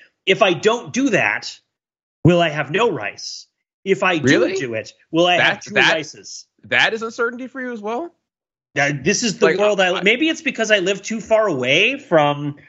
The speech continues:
Speaker 1: places where, you know, from civilized lands where people <laughs> treat each other like human beings. <laughs> But yes, no,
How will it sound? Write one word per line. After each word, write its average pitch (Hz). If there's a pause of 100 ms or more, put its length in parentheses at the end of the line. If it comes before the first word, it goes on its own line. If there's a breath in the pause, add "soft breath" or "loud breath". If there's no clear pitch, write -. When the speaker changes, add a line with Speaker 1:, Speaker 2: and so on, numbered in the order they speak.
(280 soft breath)
Speaker 1:
places 170
where, 151 (100)
you 226
know, 151
from 143
civilized 151
lands 143
where 165
people 190 (120)
<laughs> -
treat -
each -
other 208
like 180
human 175
beings. -
<laughs> -
But 233
yes, -
no, 185